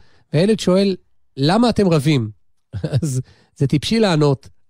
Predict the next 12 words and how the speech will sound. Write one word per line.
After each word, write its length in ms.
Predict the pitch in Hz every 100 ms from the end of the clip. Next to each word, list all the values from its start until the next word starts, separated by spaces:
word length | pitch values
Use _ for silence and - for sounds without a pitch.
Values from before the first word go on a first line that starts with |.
| -
"אבא 160 | 185 135
ואמא 240 | 175 165
לא 240 | 156 147 131
רבו", 280 | 110 110 -
אלא 120 | 127
אפשר 220 | 123 170
לענות 340 | 185 185 247 -
לו, 120 | 160 - _ _ -
"אבא 200 | 180 185
ואמא 320 | 160 190 190
לא 220 | 156 180
מסכימים 720 | 202 - - - 175 185 127